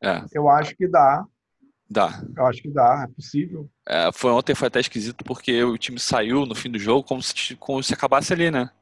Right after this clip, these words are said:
Speaker 1: Não sei se eles
Speaker 2: É.
Speaker 1: esqueceram que tem um segundo jogo, se era brasileiro, o que que era. Quase tomaram um segundo gol de bobeira, porque o time
Speaker 2: De
Speaker 1: foi todo
Speaker 2: bobeira.
Speaker 1: pra frente e esqueceram que tinha um segundo jogo, não tinha necessidade nenhuma daquilo.
Speaker 2: Teve, é, esse lance, teve um lance que tava três contra dois.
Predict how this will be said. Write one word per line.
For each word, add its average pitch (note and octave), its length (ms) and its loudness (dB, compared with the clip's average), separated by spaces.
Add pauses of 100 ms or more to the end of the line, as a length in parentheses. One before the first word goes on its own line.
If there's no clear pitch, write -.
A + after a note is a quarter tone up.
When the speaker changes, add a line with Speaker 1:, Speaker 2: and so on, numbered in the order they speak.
(440)
Speaker 1:
Não - 60 -16
sei C#3+ 140 0
se C3+ 100 2
eles B2+ 160 4
Speaker 2:
É. - 20 -2
Speaker 1:
esqueceram C3+ 500 2
que C3 60 -12
tem C3 80 -2
um - 20 -2
segundo A#2 320 -2
jogo, A#2 420 0
se - 160 0
era G#2+ 220 4
brasileiro, G2+ 540 2
o - 20 -14
que - 100 -14
que - 160 -2
era. G#2+ 200 0 (240)
Quase G3+ 200 0
tomaram D#3+ 340 4
um C3+ 60 -2
segundo B2 360 -2
gol C3 160 0
de D#3+ 100 -4
bobeira, D3+ 680 2 (100)
porque - 120 -8
o - 20 -2
time - 200 -4
Speaker 2:
De C#3 60 -6
Speaker 1:
foi E3+ 100 4
todo G3+ 80 0 (120)
Speaker 2:
bobeira. B2+ 140 4
Speaker 1:
pra - 80 2
frente E3 420 -2 (840)
e G2+ 340 -2
esqueceram D#3+ 400 2
que F3 60 -6
tinha A3 120 0
um G#3 60 0
segundo G#3+ 300 -2
jogo, E3 300 2
não A#2 60 -4
tinha C#3+ 140 -6
necessidade D3 460 -4
nenhuma D3 220 -8
daquilo. B2 340 -8 (800)
Speaker 2:
Teve, F#3 240 -10
é, C#3 200 -4
esse B2+ 160 -6
lance, E3+ 240 -6
teve E3+ 140 -4
um D#3 60 -4
lance F3+ 220 -6
que - 80 -20
tava F#3 240 -4
três G3+ 240 -10
contra A#3 280 -6
dois. B2+ 480 -6